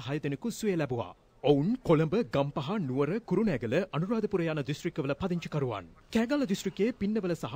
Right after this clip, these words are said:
රඹුක්කන පිහිටුවා ඇති කොවිඩ් ප්‍රතිකාර මධ්‍යස්ථානවල සිට සුවය ලැබූ විසි දෙනෙකු අද පිටව ගියා. ඒ අතර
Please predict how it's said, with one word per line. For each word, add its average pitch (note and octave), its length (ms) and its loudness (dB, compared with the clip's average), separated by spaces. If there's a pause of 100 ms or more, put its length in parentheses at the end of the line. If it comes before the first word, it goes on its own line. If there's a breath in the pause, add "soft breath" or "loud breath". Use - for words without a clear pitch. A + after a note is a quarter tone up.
රඹුක්කන F3+ 540 -4
පිහිටුවා D#3 380 -2
ඇති G#3+ 200 -4 (100)
කොවිඩ් F#3+ 260 -2
ප්‍රතිකාර F3 400 -4
මධ්‍යස්ථානවල C#3 580 -4
සිට D#3+ 320 -8
සුවය G#3 220 -2
ලැබූ D#3 280 -4
විසි F3 220 -6
දෙනෙකු D3 300 0 (300 loud breath)
අද C#3 160 -4 (140)
පිටව G3 300 -2
ගියා. A2+ 220 -4 (280)
ඒ G#2+ 140 -2
අතර E3+ 200 -2